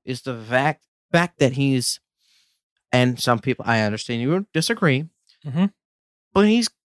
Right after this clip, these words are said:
Speaker 1: got a bully tendency, but in, like, a good way. Like, he approaches these international, um, uh, uh, foreign affair meetings, and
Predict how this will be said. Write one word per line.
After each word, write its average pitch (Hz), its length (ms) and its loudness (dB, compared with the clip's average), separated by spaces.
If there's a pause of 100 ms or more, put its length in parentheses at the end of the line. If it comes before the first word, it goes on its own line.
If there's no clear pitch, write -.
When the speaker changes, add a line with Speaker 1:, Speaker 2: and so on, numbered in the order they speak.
(180)
Speaker 1:
got 226 340 4
a 165 120 0 (300)
bully 170 720 6 (840)
tendency, 156 800 4 (240)
but 156 160 4
in, 160 120 4
like, 160 180 -2
a 135 60 -12
good 143 200 -2
way. 131 420 0
Like, 135 160 -2
he 175 120 2
approaches 165 640 2
these 131 260 -6
international, 139 840 -2 (500)
um, 104 440 2 (600)
uh, 90 320 -2 (200)
uh, 98 180 -10
foreign 160 360 2
affair 147 320 -2
meetings, 101 500 -8 (960)
and 135 400 0